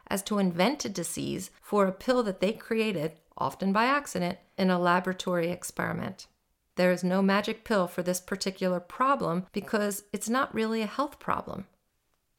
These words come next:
At the core of the sad experience is the reality that many of us are actually suffering from a loss of personal empowerment, from disconnection from nature, and from our own inner wisdom. Somewhere along the line,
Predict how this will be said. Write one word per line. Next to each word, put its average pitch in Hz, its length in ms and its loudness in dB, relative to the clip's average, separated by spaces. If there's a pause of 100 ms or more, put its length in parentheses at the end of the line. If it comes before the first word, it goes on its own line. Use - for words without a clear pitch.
(100)
At 214 160 -2
the 214 60 0
core 285 340 0
of 254 140 0
the 202 80 0
sad 196 340 2
experience 185 840 -2
is 196 160 0
the 196 120 2
reality 202 760 2
that - 180 -4
many 269 260 0
of 359 140 -2
us 302 220 -4 (100)
are 208 220 -4
actually 285 460 -4
suffering 185 640 -2 (220)
from 208 220 0
a 202 80 2
loss 214 380 4
of 240 120 -6
personal 196 460 -4
empowerment, 208 680 -2 (120)
from 233 160 0
disconnection 240 800 0
from 190 240 0
nature, - 540 -2
and 226 180 2
from 269 260 -4
our 269 220 0
own 254 320 4
inner 226 340 2
wisdom. 202 640 -2 (420)
Somewhere 262 500 0
along 226 380 2
the 202 80 0
line, 185 500 0